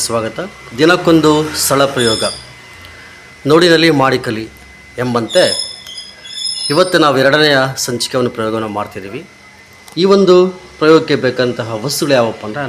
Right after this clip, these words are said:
ನಮ್ಮ ಮನೆಗೆ ಸಿಗುವಂತಹ ನಿಂಬೆಹಣ್ಣು, ಬೇಕಿಂಗ್ ಪೌಡ್ರು ಅಂದರೆ ಸೋಡಾ ಪುಡಿ, ನೀರು, ಒಂದು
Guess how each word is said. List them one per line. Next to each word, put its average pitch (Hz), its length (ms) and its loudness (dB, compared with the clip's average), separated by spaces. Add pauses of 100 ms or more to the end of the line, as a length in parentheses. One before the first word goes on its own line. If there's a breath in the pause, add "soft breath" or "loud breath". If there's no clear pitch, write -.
ನಮ್ಮ 131 140 0 (100)
ಮನೆಗೆ 123 220 -2
ಸಿಗುವಂತಹ 107 600 -10
ನಿಂಬೆಹಣ್ಣು, 113 440 -4 (2750)
ಬೇಕಿಂಗ್ 139 380 -2
ಪೌಡ್ರು 120 300 -2 (120)
ಅಂದರೆ 127 200 0 (180)
ಸೋಡಾ 127 200 2 (100)
ಪುಡಿ, 123 180 -4 (640)
ನೀರು, 135 280 0 (1000)
ಒಂದು 123 160 -2